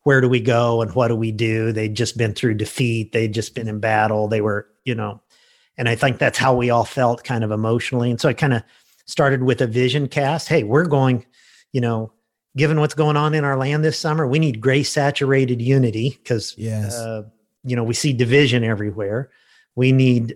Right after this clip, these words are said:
Speaker 1: uh, you know, uh, vision-focused strategy. You know, we're gonna be focused on mission. We're still called to fulfill the Great Commission. You know, we may have to adjust methods, but our mission hasn't changed."
Speaker 2: Right.
Speaker 1: And, uh,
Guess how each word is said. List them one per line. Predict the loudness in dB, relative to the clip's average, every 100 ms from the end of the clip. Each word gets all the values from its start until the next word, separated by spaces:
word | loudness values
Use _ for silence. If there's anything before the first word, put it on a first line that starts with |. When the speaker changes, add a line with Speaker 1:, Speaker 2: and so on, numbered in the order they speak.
| 0
Speaker 1:
uh, | 2 2 2 0 -4 _ _ _ _ _ _
you | -2
know, | 0 2 0 -4 -6
uh, | -2 0 0 -2 -6 _ _ _ _ -6
vision-focused | 2 2 2 0 2 0 0 -6
strategy. | -2 0 2 2 2 0
You | 0 0
know, | 0
we're | 0
gonna | -2
be | -2
focused | 0 0 0 -4
on | -4 0
mission. | 0 -2 -4 -2
We're | -2
still | 0 2 2 0 _ -2
called | 2 2 2
to | -2
fulfill | -4 -8 -2 0
the | 0
Great | 0 0 0
Commission. | -4 0 0 -2 -4 -4
You | -4
know, | -6 -8 _ _ -2
we | 0
may | 2 2
have | 2 0
to | -2
adjust | 0 -2 -2
methods, | -2 0 0 -2 -2
but | -2 2
our | 2
mission | 2 2 0
hasn't | 0 0 -2 -6
changed." | -6 -6 -6 -12 -14 _ -8
Speaker 2:
Right. | -4 -4 -6 -12 -6
Speaker 1:
And, | -2 0 2
uh, | 2